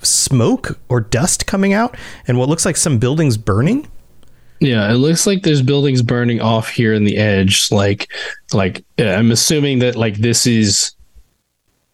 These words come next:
Speaker 2: where they're, it, it's, like, weird to say,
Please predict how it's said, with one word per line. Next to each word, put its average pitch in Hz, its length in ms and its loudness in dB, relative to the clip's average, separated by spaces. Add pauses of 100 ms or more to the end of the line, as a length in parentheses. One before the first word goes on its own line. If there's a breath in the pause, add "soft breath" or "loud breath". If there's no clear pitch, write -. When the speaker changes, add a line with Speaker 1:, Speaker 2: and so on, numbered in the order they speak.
(440)
Speaker 2:
where 117 480 2
they're, 160 360 0
it, 127 320 -2 (160)
it's, 139 220 0
like, - 340 -4 (520)
weird 143 480 2
to 131 100 2
say, 98 480 2